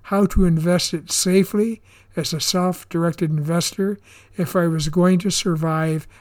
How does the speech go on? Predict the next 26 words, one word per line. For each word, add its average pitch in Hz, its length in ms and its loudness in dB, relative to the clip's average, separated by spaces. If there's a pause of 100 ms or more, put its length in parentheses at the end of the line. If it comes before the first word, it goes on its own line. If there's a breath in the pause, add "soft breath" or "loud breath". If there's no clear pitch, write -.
(120)
when 160 180 -2
I 165 180 0
retired. 165 800 0 (1120 soft breath)
It 220 100 6
has 208 180 6
not 269 340 6
been 262 240 2
difficult 196 720 2
to 175 80 -2
increase 180 440 2
my 175 120 0
portfolio 180 720 4
by 151 200 -2
five 175 340 -2
hundred 156 260 -2
percent 165 600 -2 (400 soft breath)
since - 340 0
then 180 400 2 (280 soft breath)
and 190 160 2
to 220 100 -2
provide 190 540 4
myself 175 640 0 (200)
with 165 160 -4
an 160 160 -6
annual 190 680 2 (340 soft breath)
rising 175 680 2